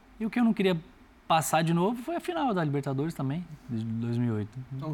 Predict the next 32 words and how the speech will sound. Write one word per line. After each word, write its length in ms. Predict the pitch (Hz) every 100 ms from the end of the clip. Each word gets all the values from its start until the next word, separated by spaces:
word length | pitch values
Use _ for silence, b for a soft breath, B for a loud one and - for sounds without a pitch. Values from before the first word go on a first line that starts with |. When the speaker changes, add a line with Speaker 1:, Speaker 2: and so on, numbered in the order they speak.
| 147
Speaker 2:
os 140 | 135
dois 180 | 117 165
no 60 | 170
mesmo 300 | 165 170 143
ano, 160 | 123
Speaker 1:
Os 80 | 214
Speaker 2:
então. 100 | 190
Speaker 1:
dois 140 | 226 233
no 60 |
mesmo 260 | 254 254 247
ano. 240 | 202 170
Então, 240 | 131 160 185
não, 380 | 202 196 175 156 208
<laughs> 160 | - - -
são 160 | 165
as 100 | 156
duas 220 | 151 185
coisas 240 | - 165 170
que 100 | 180
eu, 260 | 170 135 127 131 139
a 100 | 139
do 80 |
São 140 | - 143
Paulo 180 | 147 147
queria 240 | 147 143
viver 240 | 143 143
tudo 180 | 135 151
de 80 | 156
novo 260 | 156 175 190
e 60 | 185
a 80 |
do, 380 | 180 180 170 151